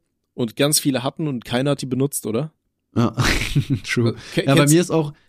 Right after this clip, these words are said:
Speaker 2: bei mir ist aber auch halt leider genauso mit der P S fünf so. Ich weiß nicht, ich hab die auch nie benutzt tatsächlich. Also ich hab die vielleicht dreimal gestartet, weil ich hab auch einfach, also Real Talk, einfach keine Zeit dafür.
Speaker 1: Ja, da, da wird's dir ja nicht auffallen, wenn ich die einfach klaue, wenn ich jetzt morgen bei dir bin.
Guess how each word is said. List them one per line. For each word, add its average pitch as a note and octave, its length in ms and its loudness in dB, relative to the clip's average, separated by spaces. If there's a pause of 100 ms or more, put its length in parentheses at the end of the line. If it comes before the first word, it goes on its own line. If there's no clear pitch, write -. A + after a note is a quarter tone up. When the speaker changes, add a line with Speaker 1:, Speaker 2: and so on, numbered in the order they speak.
(140)
Speaker 2:
bei B2+ 120 2
mir C#3+ 100 6
ist - 80 0
aber E3+ 160 4
auch D3+ 140 2
halt D3 200 2
leider C3 240 4
genauso C3 360 4
mit C3 120 4
der C3 80 4
P C3 140 2
S A#2+ 140 2
fünf C3 240 2
so. A2 120 2
Ich G#2+ 120 0
weiß C3 180 2
nicht, A#2 80 -2
ich - 60 0
hab B2 80 -2
die B2 100 -4
auch C#3 200 0
nie C3+ 280 2
benutzt C#3+ 320 0
tatsächlich. G2+ 500 -4
Also A2 140 2
ich A#2 80 2
hab C3+ 60 2
die C3+ 100 0
vielleicht B2+ 260 -2
dreimal C#3 240 2
gestartet, B2+ 520 -2 (360)
weil C3 100 0
ich - 80 0
hab B3+ 100 0
auch F3+ 140 -2
einfach, - 260 -4 (260)
also B2+ 240 2
Real C3 220 2
Talk, - 200 -8
einfach F3+ 280 -2
keine E3 240 0
Zeit D#3 300 -2
dafür. G2+ 260 -2
Speaker 1:
Ja, A2+ 60 2
da, B2 100 4
da B2 220 0
wird's D3+ 180 0
dir D3+ 80 4
ja C#3 80 4
nicht B2 160 -4
auffallen, C3 400 0
wenn B2 80 -2
ich - 80 -6
die B2+ 80 -4
einfach A#2+ 240 -4
klaue, A#2+ 420 0
wenn G2+ 140 -6
ich G2 80 -14
jetzt - 220 -12
morgen G#2+ 360 -4
bei G#2 140 -6
dir G#2 100 -6
bin. G#2+ 220 -12